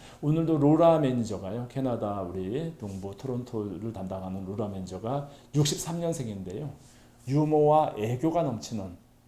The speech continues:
부동산 리얼터 재혼 여성을 추천했습니다. 육십삼 년생이니까 오공 육공 세대니까 사실 직업의 어떤 그 가치 내지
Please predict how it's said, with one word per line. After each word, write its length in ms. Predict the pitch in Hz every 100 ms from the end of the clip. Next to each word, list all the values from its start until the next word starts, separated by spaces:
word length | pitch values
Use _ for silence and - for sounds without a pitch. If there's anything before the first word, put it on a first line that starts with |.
| _ -
부동산 760 | 143 147 156 147 147 131 110
리얼터 840 | 120 135 135 131 - 156 156 170 -
재혼 360 | - 117 120
여성을 360 | 110 110 95 107
추천했습니다. 600 | 110 - 104 - 82 - - - -
육십삼 400 | 143 143 190 185
년생이니까 540 | 180 175 165 156 151 143
오공 340 | 127 135 160
육공 240 | 139 143 135
세대니까 480 | 135 123 117 113
사실 340 | 104 107 - 98
직업의 920 | - 120 131 135 123 117 135 160 170 - - - - - 113 90
어떤 720 | 104 113 104 101 98 87 90
그 540 | - 95 92 90 85 80
가치 360 | - 82 - 139
내지 540 | 101 92 90 135 165